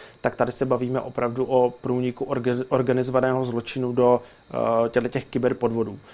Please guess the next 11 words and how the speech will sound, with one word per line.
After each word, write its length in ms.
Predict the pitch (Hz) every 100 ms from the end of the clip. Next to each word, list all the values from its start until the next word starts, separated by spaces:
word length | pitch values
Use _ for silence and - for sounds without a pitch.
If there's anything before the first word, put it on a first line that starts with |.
| - - - - - -
Eh, 220 | 117 120
je 120 | 123
to 140 | 127
jednoduché, 500 | 139 127 139 127 120
oni 200 | 107 120
ty 120 | 123 123
útočníci 520 | 120 117 - 123 135
v 80 | -
tom 160 | 127
vidí, 420 | 120 120 123 123
eh, 100 | -